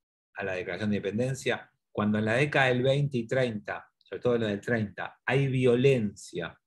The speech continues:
enfrentamientos entre los palestinos y los judíos, ahí es donde eso se replica un poco,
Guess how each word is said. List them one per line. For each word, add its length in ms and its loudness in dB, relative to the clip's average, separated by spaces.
enfrentamientos 1300 -2
entre 540 4
los 220 0
palestinos 1040 -2
y 460 2
los 540 0
judíos, 800 2
ahí 340 6
es 100 6
donde 280 0
eso 220 0
se 140 0
replica 540 0
un 140 -4
poco, 480 2